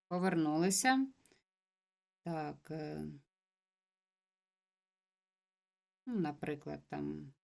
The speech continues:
приймайте душ замість ванни. Тобто ви підберіть там якісь правила, в принципі, які, ну, ви б могли примінити до себе. Ось, наприклад, здавайте макулатуру.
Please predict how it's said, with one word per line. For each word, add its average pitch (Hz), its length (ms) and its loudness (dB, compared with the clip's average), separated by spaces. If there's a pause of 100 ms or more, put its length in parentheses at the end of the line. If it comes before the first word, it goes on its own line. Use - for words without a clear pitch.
(460)
приймайте 165 580 0
душ 151 300 -4
замість 147 460 -2
ванни. 139 320 -4
Тобто 175 300 -4
ви 233 280 4 (220)
підберіть 208 560 6
там 190 200 8
якісь 196 360 4
правила, 226 680 6
в - 100 -10
принципі, 190 600 2
які, 180 500 6 (540)
ну, 226 140 4
ви 196 120 6
б 196 80 6
могли 196 380 8
примінити 202 800 6
до 180 160 6
себе. 143 640 4 (440)
Ось, - 180 -4
наприклад, 170 560 2
здавайте 185 800 4
макулатуру. 151 1080 2